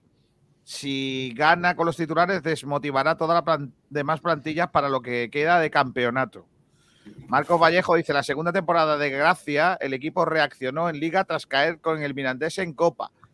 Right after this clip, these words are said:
Lo firmó este año, si sirve para espabilar fuera de casa". Pedro Padilla dice, "Aunque sea un equipo menor, el entrenador como Noile Fino,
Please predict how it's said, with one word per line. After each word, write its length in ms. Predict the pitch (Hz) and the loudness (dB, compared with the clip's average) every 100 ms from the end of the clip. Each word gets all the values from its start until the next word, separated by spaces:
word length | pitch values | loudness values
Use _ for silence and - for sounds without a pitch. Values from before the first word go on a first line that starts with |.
| _ | _
Lo 180 | 139 139 | -2 -2
firmó 480 | 139 135 160 165 - | -2 -6 -2 -4 -4
este 320 | 165 - 170 | -8 -4 0
año, 300 | 180 175 202 | 0 0 -6
si 160 | - 151 | -8 -10
sirve 280 | - 156 175 | -6 -4 0
para 180 | 185 | 2
espabilar 440 | 170 151 139 151 170 | 4 2 2 0 0
fuera 260 | 170 160 | 0 2
de 120 | 170 127 | 2 0
casa". 360 | 160 - 98 _ _ _ _ _ - _ _ _ _ _ _ | -4 -4 -12 _ _ _ _ _ -20 _ _ _ _ _ _
Pedro 280 | 151 175 | 0 2
Padilla 340 | 175 175 180 190 | 4 2 4 2
dice, 260 | 180 151 165 | 2 2 4
"Aunque 320 | 160 156 151 | 4 2 -4
sea 180 | 160 170 | 2 2
un 60 | 196 | 2
equipo 300 | 175 151 185 | -2 0 0
menor, 400 | 165 170 180 185 | 2 2 2 2
el 80 | 190 | 0
entrenador 560 | 165 151 151 151 175 | -2 -2 0 0 0
como 240 | 175 175 156 | -2 -2 0
Noile 360 | 165 180 175 | 0 0 0
Fino, 440 | 165 170 175 208 | -2 -4 -2 -2